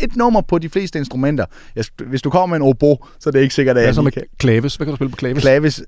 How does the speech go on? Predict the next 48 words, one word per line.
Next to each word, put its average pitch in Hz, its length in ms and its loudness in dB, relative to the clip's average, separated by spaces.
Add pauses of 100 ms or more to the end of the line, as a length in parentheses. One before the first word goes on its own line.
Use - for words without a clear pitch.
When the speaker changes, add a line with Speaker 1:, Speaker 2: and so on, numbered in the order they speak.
Speaker 1:
Ja, 110 140 2
men 101 160 -2
der 120 60 4
er 120 60 6
jeg 110 120 2
bare 110 160 2
god 107 180 -2
til 110 80 -2
at 90 60 0
holde 107 120 2
en 101 60 2
takt, 104 260 -2
ikke? 101 180 -2
Hvis 101 80 -2
du 196 120 -2
synger 107 240 0
en 98 60 -2
sang. 107 300 0
Det 117 100 -4
er 110 40 2
sådan 113 200 0
mere, 113 320 2 (140)
<laughs> - 100 -4
måske 131 340 0
lidt 135 140 0
Safri 113 240 0
Duo. 120 180 -2 (220)
Speaker 2:
Ja, 131 160 2 (180)
ja. - 120 2
Speaker 1:
<laughs> - 40 -12 (1300)
Øh, 135 240 4
det 208 100 0
kan 190 140 2
jeg. 185 140 2 (240)
Øh, 147 420 2
spille - 240 -6
et - 80 -6
stykke 151 220 -6
musik 143 280 -6
med 127 100 -2
alle, 135 200 -2
men 131 180 -4
ellers 131 200 -2
så 143 100 -6
er 143 40 -2
jeg 120 220 -2
ret, 127 140 0 (220)
mit, 143 180 -4